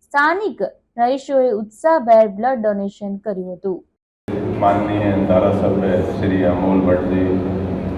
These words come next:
Speaker 2: મારા સાથી સ્પેશિયલ પોલીસ કમિશનર શ્રી અજય ચૌધરીજી, જોઈન્ટ કમિશનર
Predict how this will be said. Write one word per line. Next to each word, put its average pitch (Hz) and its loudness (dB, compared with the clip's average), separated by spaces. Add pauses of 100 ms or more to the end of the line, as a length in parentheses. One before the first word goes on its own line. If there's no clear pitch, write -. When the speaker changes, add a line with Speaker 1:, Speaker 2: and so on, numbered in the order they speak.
(440)
Speaker 2:
મારા 92 2
સાથી 95 2 (200)
સ્પેશિયલ 101 -2
પોલીસ 98 2
કમિશનર 95 0
શ્રી 95 -2
અજય 95 0
ચૌધરીજી, 95 0
જોઈન્ટ 101 2
કમિશનર 98 0